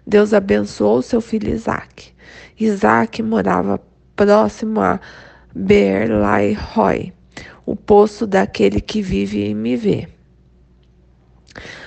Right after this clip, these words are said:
A terceira parte desse texto fala sobre a descendência de Ismael, filho de Abraão e Agar, que teve doze filhos e morreu com a idade de cento e trinta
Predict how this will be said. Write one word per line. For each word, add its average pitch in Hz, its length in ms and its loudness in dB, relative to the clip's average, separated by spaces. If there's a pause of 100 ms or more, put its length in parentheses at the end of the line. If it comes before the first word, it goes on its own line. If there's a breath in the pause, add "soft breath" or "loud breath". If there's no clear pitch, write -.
(120)
A - 140 0
terceira 277 640 2
parte 196 480 -2
desse 185 320 -2
texto 196 540 2
fala 196 340 2
sobre 208 320 0
a 196 60 2
descendência 202 880 -2
de 233 120 -6
Ismael, 226 600 -2 (380 loud breath)
filho 247 400 0
de 233 100 2
Abraão 208 480 2
e 226 100 -2
Agar, 240 480 -2 (380 loud breath)
que - 100 -10
teve 202 360 2
doze 240 420 2
filhos 214 580 -2
e 226 60 -2
morreu 214 400 0
com 220 160 -4
a 208 100 2
idade 196 480 0
de 208 160 -6
cento 240 480 -4
e 277 40 -2
trinta 240 520 -4